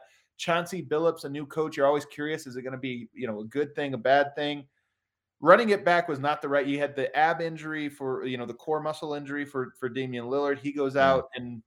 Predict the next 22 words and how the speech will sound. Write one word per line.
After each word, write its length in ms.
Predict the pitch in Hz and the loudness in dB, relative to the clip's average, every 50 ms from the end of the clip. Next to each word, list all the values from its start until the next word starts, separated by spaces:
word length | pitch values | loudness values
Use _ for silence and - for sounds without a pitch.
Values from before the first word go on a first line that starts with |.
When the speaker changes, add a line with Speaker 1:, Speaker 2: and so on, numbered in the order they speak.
| _ - | _ -4
Speaker 1:
they 160 | 151 156 147 | -2 -2 -2
basically 420 | 147 156 156 151 - 156 131 139 | -2 -2 -4 -4 -4 -8 -8 -8
spent 400 | 131 - - 143 131 123 110 - | -8 -4 -2 -2 -2 -2 -4 -8
the 100 | - 123 | -10 -8
entire 360 | 120 113 113 131 127 123 110 - | -8 -6 -2 0 0 0 0 0
back 220 | 113 113 117 120 - | -2 -2 -2 -4 -4
half 220 | - 127 113 - | -4 -4 -4 -4
of 80 | - 110 | -6 -10
the 60 | 110 | -14
season 360 | - - 120 113 107 110 107 | -12 -10 -10 -10 -8 -8 -8
just 260 | 101 110 107 - - _ _ _ - | -8 -10 -12 -12 -14 _ _ _ -12
tanking. 420 | 123 127 123 117 - 107 98 101 - - | -10 -10 -10 -10 -12 -16 -18 -18 -4 -2
And 220 | 160 151 151 151 139 | 0 0 0 0 0
when 140 | 160 202 220 | 2 2 2
I 40 | 240 | 2
say 200 | 226 - 143 113 | 0 -4 -6 -8
tanking, 480 | - - 160 170 160 - 120 110 104 - _ _ _ _ _ _ | -6 -8 -8 -8 -8 -8 -8 -8 -8 -10 _ _ _ _ _ _
they 200 | - 190 233 277 | 6 8 10 10
out-tanked 480 | 240 226 196 - - 170 170 160 123 - - _ _ - | 10 8 8 6 2 -2 -2 -2 -4 -8 -16 _ _ 6
everybody. 720 | 143 160 180 180 175 175 165 139 127 131 127 110 110 120 | 8 10 10 10 10 10 8 6 4 0 0 0 0 2
They 160 | 127 196 262 285 | 4 4 4 4
out-tanked 460 | 254 220 - - - 196 185 185 | 4 0 -2 -6 -8 -10 -10 -10